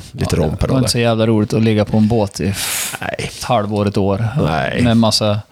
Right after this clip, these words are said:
Speaker 2: sjömän bara.
Speaker 1: Nej, nej, det var nog ganska, ganska tufft. Eh,
Speaker 2: Hade
Speaker 1: och
Speaker 2: nog
Speaker 1: käket
Speaker 2: också
Speaker 1: var nog
Speaker 2: druckit.
Speaker 1: inte så jättebra.
Speaker 2: Hade nog också druckit.
Speaker 1: Ja, nej, jag tror det.
Speaker 2: <laughs>
Speaker 1: Eh, eh, men, ehm, eh, det som är specifikt med Navy Rom då, det är ju egentligen en tradition som finns just i den brittiska,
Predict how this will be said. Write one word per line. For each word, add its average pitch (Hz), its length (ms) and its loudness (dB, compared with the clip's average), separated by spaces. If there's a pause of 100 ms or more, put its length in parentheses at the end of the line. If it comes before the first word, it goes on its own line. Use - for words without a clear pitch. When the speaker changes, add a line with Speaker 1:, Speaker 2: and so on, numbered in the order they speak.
(240)
Speaker 2:
sjömän 123 600 2
bara. 104 260 2 (380)
Speaker 1:
Nej, 90 320 -2
nej, 95 140 0
det 98 60 2
var 95 100 0
nog 87 100 0
ganska, 76 500 -2
ganska 101 300 -2
tufft. - 440 -4 (380)
Eh, - 100 -8
Speaker 2:
Hade 80 160 -2
Speaker 1:
och 120 60 0
Speaker 2:
nog 107 100 0
Speaker 1:
käket 98 300 0
Speaker 2:
också 95 120 0
Speaker 1:
var 87 60 2
nog 85 80 0
Speaker 2:
druckit. - 20 0 (140)
Speaker 1:
inte 76 80 -2
så 76 40 0
jättebra. 78 340 -2
Speaker 2:
Hade 127 180 2
nog 120 120 0
också 117 180 -2
druckit. 107 360 -4 (100)
Speaker 1:
Ja, 85 300 0 (460)
nej, 107 160 2
jag 98 100 0
tror - 160 -2
det. - 160 -2 (340)
Speaker 2:
<laughs> 78 360 -4 (600)
Speaker 1:
Eh, 98 280 2
eh, - 100 0
men, 123 300 0
ehm, 123 360 2 (360)
eh, 113 160 4
det 120 220 2
som 127 220 0
är 120 200 2
specifikt - 560 -4
med 120 120 0
Navy 117 240 2
Rom 151 200 2
då, 107 80 0
det 117 80 0
är 139 100 2
ju 113 240 2
egentligen 101 300 0
en 98 60 0
tradition 104 520 0
som 98 160 -2
finns 156 360 0
just 92 200 -4
i 95 100 0
den 85 280 0
brittiska, 82 880 -2